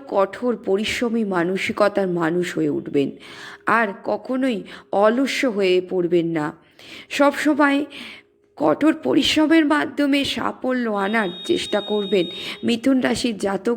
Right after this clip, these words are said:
বা জাতিকারা। তাই আপনারাও মি-, অর্থাৎ মিথুন রাশির জাতক বা জাতিকারাও নতুন নতুন কর্মের সঙ্গে যুক্ত হতে চলেছেন। এছাড়াও কোনো প্রমোশন আসতে চলেছে জীবনে, কর্মজীবনে,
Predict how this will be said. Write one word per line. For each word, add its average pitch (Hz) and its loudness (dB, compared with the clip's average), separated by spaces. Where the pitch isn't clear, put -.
বা 175 2
জাতিকারা। 160 2
তাই 226 2
আপনারাও 214 2
মি-, 226 -4
অর্থাৎ 214 0
মিথুন 233 0
রাশির 262 0
জাতক 202 -2
বা 214 4
জাতিকারাও 196 2
নতুন 233 0
নতুন 277 2
কর্মের 190 0
সঙ্গে 214 0
যুক্ত 175 -4
হতে 220 0
চলেছেন। 226 2
এছাড়াও 262 4
কোনো 262 -2
প্রমোশন 247 4
আসতে 208 -2
চলেছে 226 0
জীবনে, 214 -4
কর্মজীবনে, 208 0